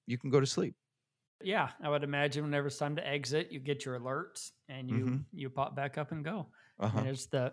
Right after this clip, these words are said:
Speaker 2: it's the next generation of the Jetsons.
Speaker 1: How about you? Are you all for owning a self-driving car, or, or do you have some hesitation about that?
Speaker 2: I don't do a lot of interstate driving, but, you know,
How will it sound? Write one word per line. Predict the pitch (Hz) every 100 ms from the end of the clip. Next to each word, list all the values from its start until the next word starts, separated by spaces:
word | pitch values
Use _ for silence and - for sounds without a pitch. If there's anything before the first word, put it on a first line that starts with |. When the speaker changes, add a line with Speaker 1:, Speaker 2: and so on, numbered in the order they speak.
| -
Speaker 2:
it's | 131
the | -
next | 131 156 - -
generation | 143 143 147 143 - 151 147 -
of | 147 147 147
the | 147 147 147 - -
Jetsons. | 190 196 - 127 127 - _ _ _
Speaker 1:
How | -
about | 135 131 -
you? | 104 90
Are | 113 110
you | 127 127 127 -
all | 117 123
for | 120 117 117 120 - -
owning | 120 120 123
a |
self-driving | 120 123 120 120 117
car, | 110 120 127 -
or, | 104 95
or | 95 98
do | 98
you |
have | 101 95
some | 107
hesitation | 101 95 95 104 92 -
about | 87 80 -
that? | 80 - _ _ _ -
Speaker 2:
I | 180
don't | 185 160
do | 165
a |
lot | 160 156
of | 151 143 127 -
interstate | 160 160 - 151
driving, | 135 127 135 156 160 151 - - - _ _
but, | 143 139 143
you | 170
know, | 127 131